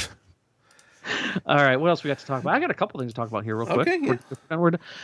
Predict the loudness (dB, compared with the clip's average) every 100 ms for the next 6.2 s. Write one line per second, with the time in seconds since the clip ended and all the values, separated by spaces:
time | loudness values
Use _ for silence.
0 | -2 6 8 10 8 6 2 2 2 2
1 | 0 2 2 4 2 0 -2 -2 -2 2
2 | 0 2 0 2 4 6 4 4 4 4
3 | 2 4 6 8 6 4 2 0 2 4
4 | 4 4 4 2 0 0 2 4 6 6
5 | 4 2 -2 -12 -20 -20 -20 -8 0 2
6 | 2 2